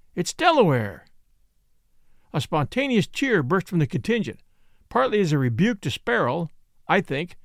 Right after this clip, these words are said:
partly from some shame over their previous rage. He could take it as he liked. Still the blows went on distressingly slow. The girls were hoisted on the men's shoulders. The men were half submerged. Then there was a painful pause,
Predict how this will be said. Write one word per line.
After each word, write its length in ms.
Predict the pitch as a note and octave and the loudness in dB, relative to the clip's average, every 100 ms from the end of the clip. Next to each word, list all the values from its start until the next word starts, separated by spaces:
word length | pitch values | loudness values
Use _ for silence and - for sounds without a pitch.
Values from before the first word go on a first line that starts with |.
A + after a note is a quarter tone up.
| - _ - | -20 _ -2
partly 280 | F#3+ A3+ G#3+ | 0 2 0
from 200 | - D#3+ | -2 -2
some 200 | G#3 F3+ | 0 -2
shame 440 | - A3+ A#3 F3 | -2 -2 0 0
over 160 | E3+ D#3 | 0 0
their 100 | D#3 | -2
previous 440 | - A3 D#3+ C3 | -2 -2 0 0
rage. 480 | C#3+ A#3+ E3+ D#2+ - - _ _ _ _ _ _ | 0 -2 -4 -8 -18 -20 _ _ _ _ _ _
He 120 | - | -6
could 200 | D4+ - | -2 -2
take 200 | - F#3+ | -2 -4
it 80 | - | 0
as 140 | F#3 D3+ | 2 4
he 100 | D3 | 2
liked. 400 | F#3 A#3 A2 A2+ _ _ _ _ _ _ _ _ _ _ _ _ | 2 -2 -6 -12 _ _ _ _ _ _ _ _ _ _ _ _
Still 320 | - - C4 | -12 -2 0
the 100 | G#3+ | 0
blows 400 | C3 D#3 A3 B3 | 0 4 4 4
went 200 | F#3+ A#3 | 2 2
on 160 | A3 G#3 | 2 0
distressingly 640 | D3 - C4 A3+ F3 D3 | 0 -2 -2 2 4 4
slow. 580 | A#2+ - G#3 G#3+ F2+ - - _ _ _ _ _ _ | 2 -2 -2 -2 -4 -12 -20 _ _ _ _ _ _
The 100 | D#3 | -4
girls 340 | B2+ G3 A#3+ | 2 4 2
were 120 | F#3 B2+ | 0 0
hoisted 360 | E3 A#3+ A#3+ | 0 0 0
on 100 | G#3+ | 0
the 80 | F3+ | 0
men's 240 | E3 A#3 | 0 0
shoulders. 560 | F#3+ - G3+ D3 F2 - - _ _ - | 0 0 -2 -4 -10 -16 -20 _ _ -10
The 100 | B2+ | -2
men 220 | D#3 C4+ | 0 2
were 100 | G3 | 2
half 220 | D3+ G3+ | 2 2
submerged. 680 | - D3+ E3+ C4 G#2+ - - - - _ _ - - _ | 0 -4 -2 -4 -6 -12 -20 -20 -20 _ _ -20 -20 _
Then 200 | F3+ A#3+ | 2 4
there 100 | A#3+ | 4
was 100 | F#3+ | 2
a 60 | C#3 | -2
painful 460 | - G3+ B3+ A#3+ | -4 -4 -2 -4
pause, 500 | E3 G3 F#3 C#3 A2+ | -2 0 2 0 -2